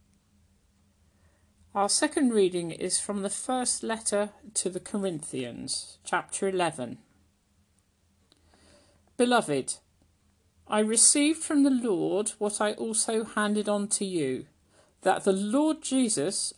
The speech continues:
on the night when he was betrayed, took a loaf of bread, and when he had given thanks, he broke it,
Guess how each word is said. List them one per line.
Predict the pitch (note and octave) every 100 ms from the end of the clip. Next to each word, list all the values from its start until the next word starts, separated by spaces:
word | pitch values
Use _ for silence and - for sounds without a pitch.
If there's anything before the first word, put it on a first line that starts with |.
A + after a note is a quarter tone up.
| -
on | A3+
the | C4
night | A#3+ A#3+ B3
when | - A3
he | G3+
was | G#3+ G3+
betrayed, | - G#3 - F3 D3+ C#3+ G3+ - _ _ _ _
took | - C#4+
a | D4
loaf | B3+ A#3+ A#3 A3+
of | G#3 -
bread, | D3+ D#3 G#3 - _ _ _ _ _ _ _
and | G3+ G3+
when | B3
he | C4
had | C#4+ C#4
given | C4+ B3+
thanks, | B3 - G3+ F#3 B3+ - - - _
he | A3
broke | G#3+ A#3 G#3+ F3+ -
it, | - -